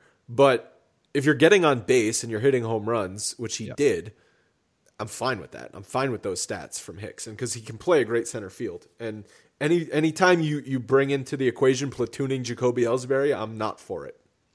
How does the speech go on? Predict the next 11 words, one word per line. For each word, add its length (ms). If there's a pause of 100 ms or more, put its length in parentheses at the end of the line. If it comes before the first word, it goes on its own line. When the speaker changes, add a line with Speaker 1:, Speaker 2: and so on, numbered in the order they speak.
Speaker 2:
I, 80 (200)
that's, 280 (100)
I 100
totally 420
agree 180
with 140
that 120
as 120
well. 220
Like, 140
that's 280